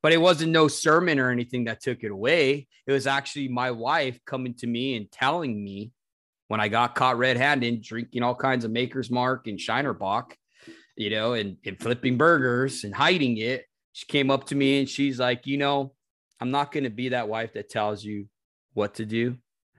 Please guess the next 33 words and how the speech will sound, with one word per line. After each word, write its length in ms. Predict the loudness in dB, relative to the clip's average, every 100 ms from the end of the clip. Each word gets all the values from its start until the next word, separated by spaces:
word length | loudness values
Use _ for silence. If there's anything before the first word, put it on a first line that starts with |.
| _ _ _ _ _
She's 140 | -6 -4
like, 180 | -2
"But 160 | 0 0
if 160 | 0 0
you're 260 | 4 6
okay 420 | 4 2 2 4
with 240 | 2 -2 -4
your 100 | -2
daughter," 300 | 0 0 -2
we 100 | -6
just 160 | -6
had 160 | -2 -2
my 120 | -4
daughter 280 | -6 -6 -6
at 120 | -8
the 60 | _
time. 240 | -8 -6 -6
She 100 | -6
was 100 | -4
a 40 |
little 160 | -4 -4
baby. 480 | -6 -6 -6 -12 -16
And 140 | -16
she's 160 | -14 -10
like, 180 | -10 -10
"If 120 | -6
you're 160 | -4
okay 240 | -2 0 0
with 120 | 0
your 80 | 0
daughter 220 | 2 2
growing 320 | 2 0 2
up 260 | 0 -2